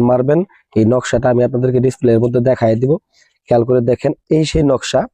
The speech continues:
এই নকশার মাধ্যমে, এই সেই নকশা, এই নকশার মাধ্যমে আপনারা মাত্র চব্বিশ ঘন্টার মধ্যে শত্রু যেইখানে থাকুক, কারণ বর্তমান সময়ে YouTube জগতের মধ্যে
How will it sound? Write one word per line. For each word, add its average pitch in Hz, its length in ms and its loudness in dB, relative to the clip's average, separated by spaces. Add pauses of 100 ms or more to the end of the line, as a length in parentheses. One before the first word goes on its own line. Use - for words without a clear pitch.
(160)
এই 127 180 2
নকশার 135 360 -2
মাধ্যমে, 110 360 -2 (580)
এই 139 160 2
সেই 123 200 2
নকশা, - 240 -6 (140)
এই 123 80 2
নকশার 131 400 0
মাধ্যমে 127 340 0
আপনারা 131 300 0 (560)
মাত্র - 340 -2 (140)
চব্বিশ 156 320 0 (120)
ঘন্টার 117 400 0
মধ্যে 101 260 -4 (200)
শত্রু 160 300 -4 (120)
যেইখানে 123 360 0
থাকুক, 98 300 -6 (460)
কারণ 135 180 0 (120)
বর্তমান 175 380 0 (100)
সময়ে 151 340 2 (240)
YouTube 131 380 0
জগতের 151 420 0
মধ্যে 110 280 -2